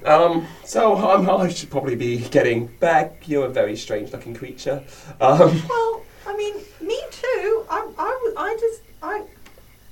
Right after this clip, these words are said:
Speaker 2: I'm pretty sure I need to go home. Yeah. Yeah,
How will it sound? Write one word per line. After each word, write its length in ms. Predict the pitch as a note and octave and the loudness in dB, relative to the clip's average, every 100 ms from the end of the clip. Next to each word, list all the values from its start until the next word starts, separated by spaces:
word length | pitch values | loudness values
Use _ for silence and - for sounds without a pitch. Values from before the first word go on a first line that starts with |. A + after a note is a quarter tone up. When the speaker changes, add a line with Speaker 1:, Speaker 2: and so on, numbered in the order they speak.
| - - | -20 -20
Speaker 2:
I'm 100 | - | -8
pretty 300 | A4+ - - | -6 -4 -6
sure 260 | - B3+ A3+ | -4 -2 -2
I 40 | |
need 200 | A3 A3 | -2 -4
to 100 | - | -6
go 180 | G#3+ A3 | -8 -8
home. 440 | A3 G#3 B3 G#4+ A#4 - - - - - - - - - - - - - - - | -6 -6 -6 -8 -10 -14 -20 -20 -20 -20 -20 -20 -20 -20 -20 -20 -20 -10 -10 -10
Yeah. 580 | F#4+ B4+ A#4 - G3 | -4 0 0 0 -2
Yeah, 20 | F#3 | -6